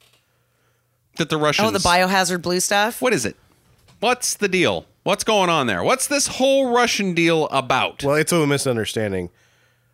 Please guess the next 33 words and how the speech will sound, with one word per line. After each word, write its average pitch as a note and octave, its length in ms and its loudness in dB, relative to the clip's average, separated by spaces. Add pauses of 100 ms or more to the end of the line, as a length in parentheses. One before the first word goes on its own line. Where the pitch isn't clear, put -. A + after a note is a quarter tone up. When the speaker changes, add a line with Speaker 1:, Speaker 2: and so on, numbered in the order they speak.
(200)
Speaker 3:
It's, G2+ 200 -8
it's A#2 160 -4
not C3+ 120 0
really A#2+ 160 0
a, F#2+ 80 -4 (220)
a A#2 100 -6
biohazard F#2 1040 -6
so F#2 200 -6
much. F2 280 -10
It, D2+ 100 -18
it F#2 60 -16
was F#2 140 -10
actually F#2 320 -8
just, F2 280 -12
uh, E2 200 -10 (1120)
they G#2+ 160 -4
were F#2+ 140 -6
gonna, F2+ 360 -6 (100)
it's - 200 -10
an F#2 80 -10
answer F2 280 -8
to D#2+ 80 -12
the D2 80 -14
Crunchberry. C#2 540 -16 (340)
Speaker 1:
Oh. C#3+ 480 -4 (340)
Mm. E2 500 -12
Speaker 3:
Yeah, F2 200 -10
they're E2+ 120 -10
blue. E2 480 -8
Speaker 1:
It's G#2+ 100 -16
blue A2+ 300 -2
flavored C3 340 -4
milk? G#2 400 -4